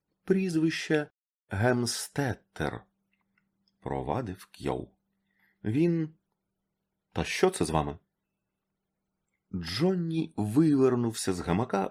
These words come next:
гупнувши макасинами об підлогу.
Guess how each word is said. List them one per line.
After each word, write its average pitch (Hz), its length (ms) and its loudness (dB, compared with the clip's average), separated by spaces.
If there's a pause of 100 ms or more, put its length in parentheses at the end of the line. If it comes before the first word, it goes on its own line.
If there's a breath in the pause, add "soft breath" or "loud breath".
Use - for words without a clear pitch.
(140)
гупнувши 90 840 -2
макасинами 87 760 0 (120)
об - 240 -4
підлогу. 73 600 -4